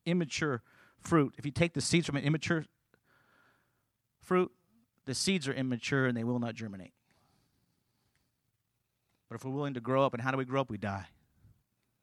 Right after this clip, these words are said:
We die. We don't need to be number one. We don't need to be the biggest. We don't need this.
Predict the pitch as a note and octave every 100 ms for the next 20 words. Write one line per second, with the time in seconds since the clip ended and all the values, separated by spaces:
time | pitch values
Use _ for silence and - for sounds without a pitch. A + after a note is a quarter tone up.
0 | - G#2+ A#2 G#2+ A2 A#2+ B2+ B2 A#2+ A#2
1 | A#2+ A2+ A#2+ A#2 A#2+ B2 A#2 A2+ A#2+ A2
2 | A#2+ A#2 - B2 A#2+ A#2